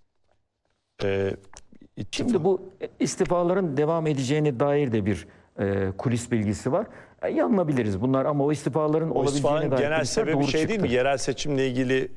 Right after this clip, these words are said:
Speaker 1: e, durumda biraz değil mi? Farklı sebepleri var gerçi.
Speaker 2: Elbette,
Speaker 1: Nebi
Speaker 2: elbette.
Speaker 1: Atikoğlu'nunkini farklı. O yarın
Speaker 2: Tabii,
Speaker 1: zannediyorum
Speaker 2: tabii.
Speaker 1: bir açıklama yapacak.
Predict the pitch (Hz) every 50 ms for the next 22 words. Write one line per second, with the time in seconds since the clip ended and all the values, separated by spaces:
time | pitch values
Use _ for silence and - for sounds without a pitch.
0 | - - 110 110 110 110 - - - - - - - - 123 - - - - -
1 | - 113 123 131 127 127 107 131 123 127 127 127 123 156 190 208 160 113 92 82
2 | - - - - _ _ _ _ _ _ _ _ _ _ _ _ _ _ _ _
3 | _ - - - 135 143 - - 160 - 151 139 139 135 - 151 151 147 127 110
4 | - 110 120 120 107 110 104 113 127 127 139 139 131 - - 110 131 131 131 139
5 | 131 - 139 127 123 - 131 123 117 - - 120 113 120 127 123 - - 117 123
6 | 123 117 113 120 127 120 120 120 113 - - - 131 123 120 107 95 98 120 139
7 | - -